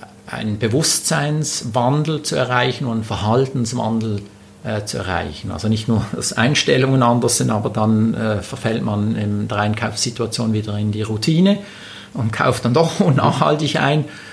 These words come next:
sondern dass das dann auch t-, tatsächlich zum nachhaltigeren Verhalten, äh, im, im Einkauf, im Konsum führt. Und das erfordert ganz klar Kommunikation.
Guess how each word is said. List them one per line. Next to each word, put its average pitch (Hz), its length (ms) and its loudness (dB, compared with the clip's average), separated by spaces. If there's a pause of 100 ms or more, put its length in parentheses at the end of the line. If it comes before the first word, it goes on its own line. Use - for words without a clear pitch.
(140)
sondern 117 280 2
dass 117 180 4
das 120 120 2
dann 113 140 0
auch 107 220 0
t-, - 100 -8 (160)
tatsächlich 110 500 -2
zum 98 440 -2 (180)
nachhaltigeren 101 680 -2
Verhalten, 117 840 -2
äh, 110 240 -2
im, 107 180 2
im 104 120 -2
Einkauf, 120 800 0
im 107 160 -2
Konsum 123 560 2 (540)
führt. 135 520 2 (1120)
Und 104 160 0 (160)
das - 220 0
erfordert 95 840 -2
ganz 95 300 0
klar 95 340 -2
Kommunikation. - 920 -6